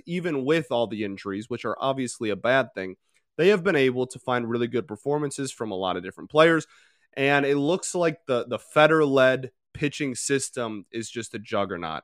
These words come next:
And Chris Fetter is unbelievable at his job. I firmly believe he's one of,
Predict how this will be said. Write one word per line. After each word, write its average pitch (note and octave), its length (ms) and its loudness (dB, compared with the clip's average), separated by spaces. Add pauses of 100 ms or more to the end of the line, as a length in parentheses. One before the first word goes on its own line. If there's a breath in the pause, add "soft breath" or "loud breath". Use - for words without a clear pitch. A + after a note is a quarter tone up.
And G2 100 -10
Chris C#3+ 300 2
Fetter A#2+ 320 4
is G2+ 260 -4
unbelievable B2 580 -2
at G#2+ 60 -2
his G#2 160 -6
job. A#2 320 2
I F2+ 100 -6
firmly A#2+ 420 -6
believe A2 340 -6
he's G2+ 160 -12
one A2+ 260 -2
of, A2 300 0